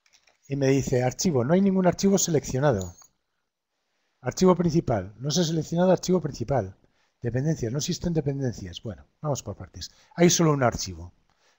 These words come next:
Luego entonces yo tengo que añadir archivo. ¿De dónde se añado el archivo? Si ya lo tengo añadido. Pues al darle ya veis que me va a lo que hay en archivos. Me muestra lo que hay en archivos. Yo marcaría,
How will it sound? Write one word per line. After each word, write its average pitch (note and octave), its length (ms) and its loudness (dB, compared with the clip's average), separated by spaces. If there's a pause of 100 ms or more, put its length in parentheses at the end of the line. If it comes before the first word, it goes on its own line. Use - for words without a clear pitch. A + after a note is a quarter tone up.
(140)
Luego A#2 160 -4
entonces C#3 240 4
yo C3+ 80 0
tengo D#3 220 2
que F3 220 0
añadir B2+ 600 -2
archivo. A2 480 -6 (280)
¿De A2+ 80 -2
dónde F3+ 180 2
se - 160 0
añado B2 320 -2
el A2+ 80 -2
archivo? G#2 400 -4
Si - 140 -10
ya C3 80 -2
lo D3 80 -4
tengo B2 180 -8
añadido. A2+ 500 -6 (460)
Pues A2+ 220 -2
al B2 120 2
darle F3 460 4
ya C#3 140 6
veis D#3+ 200 4
que C3 140 0
me A#2+ 160 0
va E3 360 2 (580)
a D#3+ 440 0 (320)
lo B2+ 240 0
que D3+ 120 2
hay F3+ 160 4
en D3+ 80 2
archivos. A2+ 640 0
Me A2 80 -6
muestra D3+ 260 -2
lo C3+ 120 2
que C#3+ 80 0
hay D3+ 60 2
en C3+ 60 0
archivos. F#2+ 540 -4 (460)
Yo C3+ 360 4
marcaría, A#2+ 1000 -2